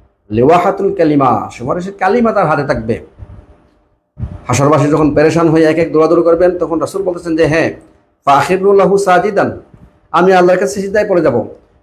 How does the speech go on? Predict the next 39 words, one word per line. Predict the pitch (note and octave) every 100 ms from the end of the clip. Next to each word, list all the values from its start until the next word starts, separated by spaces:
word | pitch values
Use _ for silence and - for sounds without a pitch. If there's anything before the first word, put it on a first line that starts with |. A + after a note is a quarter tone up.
| -
"ফাহমাদুহু | C#3+ F3 F3+ G3 G3 F#3+ G3
হামদান | F#3+ F#3+ G3 G3
হাত্তা | F#3 - F#3+
লা | F#3+
ইয়াহদুরুনিল | F#3+ F#3 E3+ G3 F#3+ F#3+ F3
আন", | E3+ C#3 G2 - _ _ _
এমন | C#3 D3 F3 G3+ G3+ F#3
বাক্য | F3 - F#3
দিয়ে | F3+
আমি | F#3+ F#3+
আল্লাহ | F3+ F3+
রাব্বুল | F3+ F#3
আলামিনের | F3+ F3+ F#3 F3+
প্রশংসা | - - G3 G3
করব | F#3 F3+ F3+ C#3 - - _ _
যে | D3+
রাব্বুল | E3 D3 F3+
আলামিন | F3 F3 F#3
আমাকে | E3+ E3 E3+ E3
আজ | D3+ -
পর্যন্ত | D3+ E3 E3
এখনো | E3 F3 F3+
সেই | E3 E3
বাক্যগুলো | D3+ C#3+ D#3+ E3+
শিখান | E3+ - D#3
নাই। | D3+ A#2 F2+ - _ -
তখন | D#3+ G3+
শিখাই | G3 F3+ F#3 F#3+
দিবেন, | G3 G#3+ A3
এই | F3+
বাক্য | F3 E3 F#3
দিয়ে | F#3+
আমি | F3+
প্রশংসা | F#3 F3+ G3 G3
করব। | F#3+ A3 D4 - _ _ -
আল্লাহ | D#3+ F3+ F3+
বলবেন, | F3+ F3
"ইয়া | E3+
মুহাম্মদ, | D#3+ E3 F#3 E3+